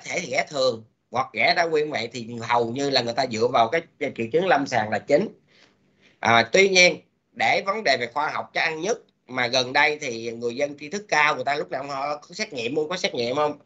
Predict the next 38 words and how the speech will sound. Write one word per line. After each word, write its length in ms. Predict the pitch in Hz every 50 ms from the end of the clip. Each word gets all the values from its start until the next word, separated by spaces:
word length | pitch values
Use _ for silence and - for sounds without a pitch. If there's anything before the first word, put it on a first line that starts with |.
| _ _
Xét 280 | - 139 165 170 - 127
nghiệm 220 | 110 113 120 127
cạo 340 | 131 117 98 95 98 120 131
cái 120 | 156 160
da 220 | 147 143 135 135 135
ra 140 | 139 135
chút 180 | 127 127 151 151
xíu, 440 | - - 156 156 165 196 214 214 - - _ _ _ _ _ -
thấy 180 | - 147 165 196 170
con 120 | 160 131
ghẻ 260 | 113 110 98 101 151 165
nằm 100 | 147 117 110
trong 160 | 135 131 135
đó, 300 | 131 131 139 160 175 - - _ _
ok. 240 | - 127 123 - - 139 135 135 131 123 - - _ - - - _ -
Thích 220 | 220 196 - - -
thì 120 | 120 113
lấy 160 | 113 143 151 -
chụp 80 | - - -
hình 240 | - 120 113 110 110
nè, 280 | 117 120 120 120 117 113 -
cho 260 | 123 127 127 131 123
bệnh 180 | 123 110 117
nhân 220 | 127 131 127 131 127
coi 240 | 131 123 127 131 131
luôn, 240 | 131 131 127 -
in 280 | - 131 131 131 131 131
ra 140 | 131 127 127
cho 160 | 127 127 117
bệnh 140 | 117 110 113
nhân 200 | 123 123 120 120
coi 280 | 131 - 151 151 120 123 -
trong 180 | 131 117 123
lớp 80 | 135 139 -
da 240 | 135 127 127 127 -
của 80 | 127
bà 220 | 135 123 113 107 104
nè. 260 | 107 107 104 98